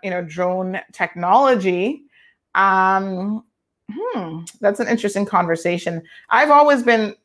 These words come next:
uh, Louis, very, very interested in drones. Um, I don't think that,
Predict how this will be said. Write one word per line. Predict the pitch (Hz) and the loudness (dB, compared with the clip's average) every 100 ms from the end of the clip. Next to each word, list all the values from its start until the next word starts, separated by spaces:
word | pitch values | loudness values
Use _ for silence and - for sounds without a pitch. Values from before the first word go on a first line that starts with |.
| - | 0
uh, | 196 190 | 2 4
Louis, | 202 196 190 | 2 2 0
very, | 196 180 208 226 | -2 2 4 4
very | 208 202 | 2 0
interested | 202 190 196 - 180 - | -2 -6 -6 -4 -4 -2
in | 202 196 | -2 -2
drones. | 170 175 170 170 175 - | -2 -4 -4 -6 -8 -8
Um, | 180 165 160 165 _ _ _ _ _ _ | -4 -4 -4 -8 _ _ _ _ _ _
I | 208 | 2
don't | 226 339 349 | 4 4 4
think | 311 311 226 | 0 0 4
that, | 220 - | 4 2